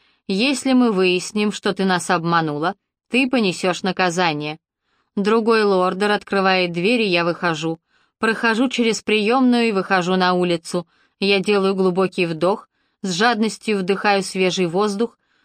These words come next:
Постепенно я успокаиваюсь, становлюсь собой.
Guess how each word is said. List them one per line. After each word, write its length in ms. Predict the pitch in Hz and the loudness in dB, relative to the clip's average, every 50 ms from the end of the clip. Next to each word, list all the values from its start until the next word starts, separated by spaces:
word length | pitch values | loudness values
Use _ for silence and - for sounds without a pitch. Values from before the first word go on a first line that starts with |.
| _ _ | _ _
Постепенно 640 | - 240 - - - 233 208 - 208 202 196 196 185 | -2 -2 -2 -2 -4 -4 0 2 2 2 2 2 2
я 200 | 180 180 180 180 | 2 2 0 0
успокаиваюсь, 920 | 175 170 - - 180 170 - 208 220 226 226 220 220 220 220 196 - - _ _ _ _ | -2 -4 -2 -2 -2 -2 0 -2 0 0 0 0 0 0 -2 -4 -6 -14 _ _ _ _
становлюсь 600 | - - - - 269 254 226 196 180 175 170 165 | -20 -6 -2 0 2 2 2 2 2 0 -2 -2
собой. 540 | - - - 190 180 165 160 165 160 156 156 | -4 -4 -2 -2 -2 0 0 -2 -2 -2 -4